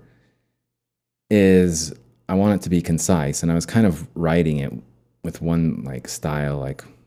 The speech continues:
"Well, what about inflation? What about it?" And it's like, "No, I don't wanna write it like that. Just write it, like, factually." And some of the numbers I'm seeing, like, from,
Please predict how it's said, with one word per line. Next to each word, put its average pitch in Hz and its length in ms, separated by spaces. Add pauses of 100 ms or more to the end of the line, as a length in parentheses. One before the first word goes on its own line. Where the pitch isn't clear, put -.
(140)
"Well, 80 120
what 78 220
about 110 180
inflation? 117 580
What - 160
about 107 340
it?" 55 120
And 76 100
it's 73 100
like, 69 180
"No, 101 160
I 95 60
don't 95 100
wanna 67 160
write 65 160
it 69 100
like 62 200
that. 69 320 (540)
Just - 280
write 76 180
it, - 160
like, - 160
factually." 69 720 (1400)
And 92 120
some 131 160
of 101 60
the 87 440 (640)
numbers 90 420
I'm 71 160
seeing, 71 420
like, 69 340 (880)
from, 90 640